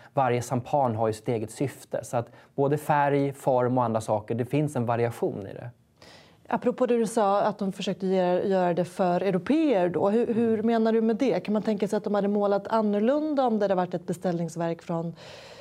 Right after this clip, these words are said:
Speaker 2: från U S A till exempel?
Speaker 1: Ja, västvärlden kan man säga var ju en, en stor marknad.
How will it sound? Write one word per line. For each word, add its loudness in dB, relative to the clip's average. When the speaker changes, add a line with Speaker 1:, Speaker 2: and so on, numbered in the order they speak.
Speaker 2:
från -8
U -2
S -4
A 2
till -12
exempel? -14
Speaker 1:
Ja, 2
västvärlden 2
kan 0
man 2
säga 2
var 4
ju 2
en, 0
en 0
stor -2
marknad. -6